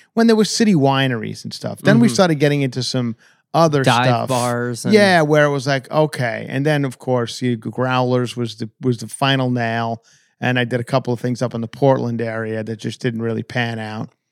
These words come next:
Speaker 1: And, uh, so then I was like, "That's it. No more of that." We had a few we had to take off. But I kept this. For some reason, I don't really know why.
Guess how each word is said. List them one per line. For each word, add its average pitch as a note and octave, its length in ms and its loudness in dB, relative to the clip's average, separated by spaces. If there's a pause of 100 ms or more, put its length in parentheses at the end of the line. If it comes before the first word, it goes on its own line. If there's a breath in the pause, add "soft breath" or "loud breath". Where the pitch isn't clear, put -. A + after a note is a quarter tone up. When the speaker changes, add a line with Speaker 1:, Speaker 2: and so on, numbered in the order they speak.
(300)
Speaker 1:
And, B2+ 500 0
uh, A#2+ 260 -2
so C3+ 140 -6
then D#3+ 120 2
I D#3 40 2
was C#3+ 80 0
like, C3 100 -6
"That's E3+ 220 2
it. C3 240 0
No C3+ 140 0
more B2 200 2
of A2+ 80 -4
that." G#2 300 -8 (240)
We D#3+ 120 4
had D#3 120 6
a C3 40 0
few C3 260 0
we A#2+ 100 2
had A#2 100 -2
to - 60 -20
take A#2 260 -4
off. G#2 320 -10 (1600)
But D3 120 4
I C#3 60 2
kept D3+ 280 2
this. B2+ 280 -2
For C#3+ 120 -6
some E3+ 220 2
reason, E3+ 200 2
I E3+ 100 2
don't F3 120 0
really F3 180 0
know F3 120 0
why. E3+ 320 0